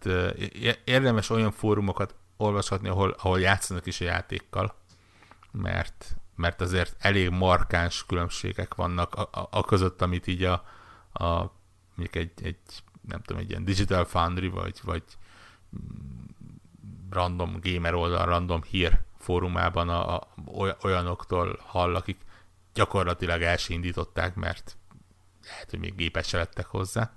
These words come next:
Meg, ö, és na-, nagyon más az, mint aki játszik vele. Ö, mindenki elismeri, hogy vannak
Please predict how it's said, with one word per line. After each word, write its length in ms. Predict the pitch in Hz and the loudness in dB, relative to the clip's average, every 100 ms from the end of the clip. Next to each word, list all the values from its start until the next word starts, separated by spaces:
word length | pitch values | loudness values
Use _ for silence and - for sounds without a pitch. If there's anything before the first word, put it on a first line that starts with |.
| - - - _ - - _ - | -20 -20 -20 _ -20 -20 _ -16
Meg, 200 | - 90 | -8 -2
ö, 460 | 92 87 87 87 87 90 - - - | 2 2 4 4 2 0 -6 -20 -12
és 180 | - - | -6 -2
na-, 120 | 107 | 0
nagyon 240 | 95 95 | 2 2
más 200 | 87 85 | 2 -2
az, 100 | 95 | -4
mint 180 | 92 90 | -4 -6
aki 160 | 101 - | -6 -2
játszik 440 | 90 90 - - | -2 -4 -8 -8
vele. 300 | - - 90 - - - - | -4 -4 -4 -8 -16 -20 -14
Ö, 320 | - 87 90 87 - - - | -2 2 2 0 -4 -20 -12
mindenki 560 | 104 127 131 120 - | -6 2 4 6 4
elismeri, 400 | 101 101 - 92 | 4 2 2 0
hogy 160 | 92 90 | 2 4
vannak 560 | 95 90 85 - - | 4 4 0 -4 -18